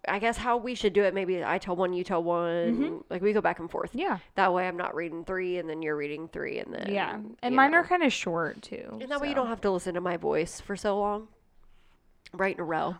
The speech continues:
Speaker 1: You
Speaker 2: Although
Speaker 1: can just
Speaker 2: we would
Speaker 1: take it
Speaker 2: all
Speaker 1: in
Speaker 2: prefer
Speaker 1: doses.
Speaker 2: to listen to your voice over mine.
Speaker 1: Sure, sure. Um, everybody just
Speaker 2: I
Speaker 1: hates
Speaker 2: would
Speaker 1: their
Speaker 2: prefer.
Speaker 1: own voice.
Speaker 2: I would prefer to listen to your voice over mine.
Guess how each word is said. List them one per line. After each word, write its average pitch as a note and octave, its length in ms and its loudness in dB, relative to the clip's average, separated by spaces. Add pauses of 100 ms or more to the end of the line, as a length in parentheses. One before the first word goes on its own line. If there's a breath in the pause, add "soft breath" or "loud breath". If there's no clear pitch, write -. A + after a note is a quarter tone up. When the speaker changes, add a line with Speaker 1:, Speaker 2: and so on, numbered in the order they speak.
Speaker 1:
You A#3 60 0
Speaker 2:
Although A#3 140 2
Speaker 1:
can C4 80 4
just C4 40 2
Speaker 2:
we C#4 80 0
would C#4 60 2
Speaker 1:
take B3+ 80 4
it A#3+ 40 8
Speaker 2:
all A#3+ 160 8
Speaker 1:
in B3 60 -4
Speaker 2:
prefer D4 380 -2
Speaker 1:
doses. A#3+ 80 -2
Speaker 2:
to A#3 80 0
listen A3+ 320 -6
to G3+ 100 -10
your A3+ 160 -4
voice G3+ 400 -6
over G3+ 240 -8
mine. G3+ 400 -12
Speaker 1:
Sure, - 320 -6
sure. - 280 -10 (500 loud breath)
Um, - 600 -4 (220)
everybody D#3 400 0
just - 260 -10
Speaker 2:
I A3 60 4
Speaker 1:
hates A#3 100 6
Speaker 2:
would A#3 120 2
Speaker 1:
their B3+ 100 2
Speaker 2:
prefer. - 300 0
Speaker 1:
own G#3+ 60 -4
voice. - 320 -8
Speaker 2:
I B3 120 2
would D4 120 -2
prefer F#3+ 280 -4
to - 80 -8
listen A3+ 220 -12
to - 60 -10
your - 120 -10
voice - 320 -12
over - 180 -10
mine. A3+ 300 -12